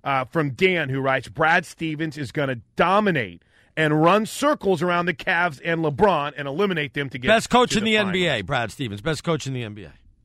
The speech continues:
Speaker 1: I saw a funny question today that I kinda had to do a double take on. Would you rather have a superstar, uh, standout superstar,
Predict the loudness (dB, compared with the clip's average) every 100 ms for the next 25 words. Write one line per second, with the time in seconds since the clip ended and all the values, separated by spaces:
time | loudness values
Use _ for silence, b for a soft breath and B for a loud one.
0 | -6 2 2 2 -4 -4 -6 -6 -6 -6
1 | -6 -6 -2 -2 -2 -4 -6 -8 -6 -4
2 | -4 -4 -6 -8 -6 -6 -6 -8 -10 -8
3 | -8 -8 -8 -8 -6 -4 -4 -4 -2 -4
4 | -4 -8 -8 -10 -10 -10 -6 -6 -6 -4
5 | -4 -2 -6 -10 _ _ _ _ -4 -2
6 | -2 -4 -6 -4 0 0 -2 -4 -8 -6
7 | -10 -8 -8 -6 -8